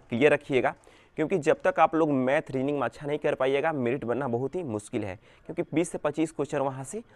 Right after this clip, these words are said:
आते हैं। तो ये हो गया बात कि जो भी मैथ का जो भी चैप्टर है उसका कॉन्सेप्ट बिल्कुल क्लियर, क्लियर रखिए। और तीसरी बात ये कि जब भी आप प्रैक्टिस सेट लगा रहे हैं तो यह मान कर चलिए कि हम एग्जाम हॉल में प्रैक्टिस सेट लगा रहे हैं।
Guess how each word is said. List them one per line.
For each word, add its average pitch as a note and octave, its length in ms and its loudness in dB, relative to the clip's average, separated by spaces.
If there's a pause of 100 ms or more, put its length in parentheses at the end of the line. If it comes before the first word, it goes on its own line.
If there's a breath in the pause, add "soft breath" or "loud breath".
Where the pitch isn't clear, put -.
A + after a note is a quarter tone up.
(160 soft breath)
आते G#2+ 280 6
हैं। F2+ 220 -12 (400 soft breath)
तो D#3+ 360 4 (400)
ये C#3 220 6
हो D#3 180 6
गया D#3+ 140 6
बात E3 220 6
कि D#3 180 0
जो C#3 180 0
भी G3+ 180 -2 (540)
मैथ C3+ 220 4
का D#3+ 140 0
जो D3 140 2
भी F3 80 2
चैप्टर D#3+ 380 2
है E3 60 2
उसका D#3 220 -2
कॉन्सेप्ट C#3+ 400 -4
बिल्कुल A#2+ 380 -2
क्लियर, A2 320 -2 (160)
क्लियर A#2 300 2
रखिए। F2 340 -8 (560 soft breath)
और C#3+ 120 6
तीसरी F#3+ 400 -2
बात F#3 220 0
ये F3 140 0
कि E3 140 -6
जब C3+ 220 2
भी E3 120 -6
आप - 160 -4
प्रैक्टिस A#2+ 380 0
सेट A#2 120 -4
लगा G#2+ 240 4
रहे A2 160 2
हैं F2+ 240 -8 (340 soft breath)
तो D#3+ 40 0
यह F3 200 6
मान D#3+ 280 2
कर F3 100 -2
चलिए D#3+ 280 -2
कि D#3+ 100 -6
हम C#3 100 0
एग्जाम A#2+ 280 4
हॉल A2 200 -2
में G#2+ 80 -2
प्रैक्टिस - 340 -6
सेट F2+ 160 -8
लगा E2 160 -8
रहे D#2+ 120 -12
हैं। F2+ 120 -16